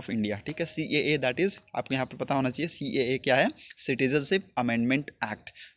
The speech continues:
जो कि एक इंटीग्रल मैटर है किसका, इंडिया का। ये कौन कहा है, ये बांग्लादेश के मिनिस्टर ने कहा है। Again it's very important। हसन मोहम्मद से "Fanaticals groups are working to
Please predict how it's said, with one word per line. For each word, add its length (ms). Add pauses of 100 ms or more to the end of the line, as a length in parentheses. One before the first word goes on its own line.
(120)
जो 100
कि 160
एक 120
इंटीग्रल 640
मैटर 340
है 100
किसका, 360 (120)
इंडिया 300
का। 180 (120)
ये 100
कौन 300
कहा 140
है, 160
ये 80
बांग्लादेश 580
के 80
मिनिस्टर 320
ने 120
कहा 140
है। 80
Again 220
it's 180
very 180
important। 420 (380)
हसन 240
मोहम्मद 480 (240)
से 280 (300)
"Fanaticals 500 (100)
groups 280
are 140
working 400 (160)
to 100